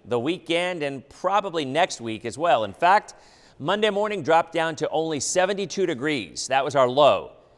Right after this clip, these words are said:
That's the same as our normal high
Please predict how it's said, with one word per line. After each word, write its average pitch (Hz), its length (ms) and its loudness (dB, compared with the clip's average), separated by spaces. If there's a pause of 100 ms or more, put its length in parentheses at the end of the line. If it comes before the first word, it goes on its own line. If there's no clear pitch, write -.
(320)
That's 156 460 2
the 143 120 -10
same 147 400 -2
as 135 140 -8
our 127 120 0
normal 123 340 -4
high 101 600 0